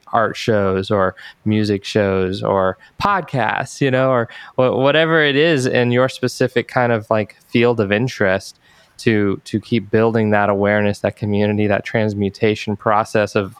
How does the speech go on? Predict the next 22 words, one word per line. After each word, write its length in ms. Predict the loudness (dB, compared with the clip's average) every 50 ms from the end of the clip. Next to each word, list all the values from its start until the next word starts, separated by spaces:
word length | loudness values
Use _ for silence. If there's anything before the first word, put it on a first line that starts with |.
| -20 -20 -20 -18 _
what 240 | 0 2 2 2 2
you've 180 | 0 0 0 0
experienced 800 | -2 -4 -4 -6 -2 0 0 2 2 0 -2 -2 -6 -4 -2
and 140 | -2 -2 0
how 180 | 0 0 0 0
you 160 | 0 -2 -2
can 140 | -4 -6 -8
put 180 | -4 -2 0 0
it 140 | 0 -2 -2
to 100 | -4 -4
use 360 | -2 0 0 0 -2 -4 -6
in 80 | -8 -6
the 80 | -4
world. 320 | -2 -2 0 0 -2 -2 -4
And 160 | -6 -8 -10 -12 -14 -20 -20 -20 -12 -4 -2
you 80 | 0
guys 180 | 2 2 2 0
are 80 | -2
definitely 520 | 0 0 0 0 0 0 -2 -2 0 -2 -2
doing 320 | -2 -2 -2 0 0 -2
that. 200 | -2 -2 -4 -4
So 320 | -8 -8 -6 -6 -6 -6